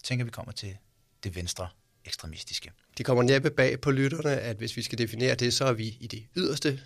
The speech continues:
Speaker 2: politiske venstrespektrum med personer, der også accepterer, øh, anvendelsen af vold.
Speaker 1: Og hvor ligger vi henne i forhold til trusselsniveauet her?
Speaker 2: Der ligger vi fortsat, øh, lave, i den lave ende af spektret. For, øh, for et års tid siden, der lå vi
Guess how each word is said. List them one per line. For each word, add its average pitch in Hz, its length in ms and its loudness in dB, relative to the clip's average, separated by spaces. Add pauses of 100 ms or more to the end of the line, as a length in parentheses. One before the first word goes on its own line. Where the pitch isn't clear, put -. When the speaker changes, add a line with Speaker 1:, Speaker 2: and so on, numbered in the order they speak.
(160)
Speaker 2:
politiske 131 680 2
venstrespektrum 127 800 0 (240)
med 120 160 0
personer, 123 440 -2
der 107 340 -2
også 135 300 2
accepterer, 113 600 -4 (380)
øh, 120 140 0
anvendelsen 113 560 -4
af 110 100 -10
vold. - 180 -10 (760)
Speaker 1:
Og 120 180 4 (280)
hvor 139 180 4
ligger 160 240 4
vi 156 80 0
henne 143 240 2
i - 20 -6
forhold 139 320 -4
til - 140 -4 (100)
trusselsniveauet - 760 -2
her? 98 100 -6 (380)
Speaker 2:
Der 131 80 0
ligger 165 220 8
vi 165 160 6
fortsat, 131 600 4
øh, 113 420 2
lave, 110 240 0
i 135 100 -4
den 123 140 0
lave 117 360 0
ende 113 180 -2
af 117 60 -2
spektret. 117 540 -6
For, 123 240 2
øh, 117 300 2
for 123 120 -2
et 131 60 0
års 143 180 4
tid - 200 0
siden, 147 280 2
der 151 80 4
lå 139 240 4
vi 113 280 -4